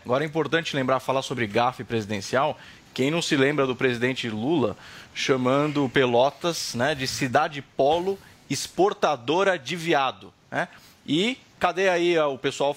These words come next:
chamando o Lula de homofóbico? Ele literalmente disse que Pelotas é uma cidade exportadora de viado.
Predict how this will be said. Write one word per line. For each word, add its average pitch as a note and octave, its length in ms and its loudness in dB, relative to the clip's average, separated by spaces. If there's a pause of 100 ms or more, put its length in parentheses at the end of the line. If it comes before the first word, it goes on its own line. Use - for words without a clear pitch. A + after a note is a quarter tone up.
chamando C3+ 440 -2
o C#3 60 -4
Lula C3+ 240 0
de B2 140 -2
homofóbico? B2+ 680 -2
Ele A#2 100 -4
literalmente E3+ 920 0
disse C3 420 -8
que - 180 -8
Pelotas B2+ 640 -2 (460)
é A#2 80 0
uma C3 140 2
cidade B2 580 0
exportadora B2 640 0
de B2+ 100 -2
viado. A2 300 0